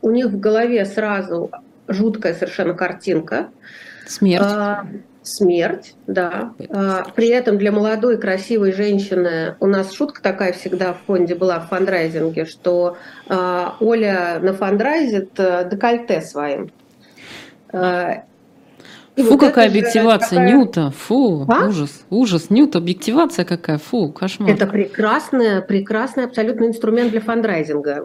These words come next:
Speaker 1: Вы мне, у меня всё хорошо с фандрайзингом, Олечка же, правда же, это же работает.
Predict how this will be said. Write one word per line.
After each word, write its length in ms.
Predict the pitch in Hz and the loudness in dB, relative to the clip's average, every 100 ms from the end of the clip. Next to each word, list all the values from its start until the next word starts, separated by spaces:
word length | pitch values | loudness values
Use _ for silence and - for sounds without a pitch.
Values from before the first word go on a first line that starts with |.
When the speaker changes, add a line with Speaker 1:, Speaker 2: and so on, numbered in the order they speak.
| 165 | -2
Speaker 1:
Вы 140 | 202 | 0
мне, 360 | 214 220 220 220 - - 196 - - | 2 2 0 -4 -12 -6 -6 -6 -2
у 60 | 208 | 0
меня 200 | 208 208 | 2 0
всё 140 | 214 | -4
хорошо 320 | 208 247 - | -2 -4 -2
с 80 | 180 | -4
фандрайзингом, 640 | - 170 165 143 139 143 175 | -2 -2 -2 -2 -4 -2 0
Олечка 300 | 156 - 156 | -2 -4 -6
же, 100 | 156 | -4
правда 300 | 185 262 277 | -2 -2 -2
же, 100 | 196 | -2
это 160 | 156 160 | -4 -2
же 140 | 160 | -2
работает. 540 | 156 165 143 - 58 | -2 0 -2 -2 -10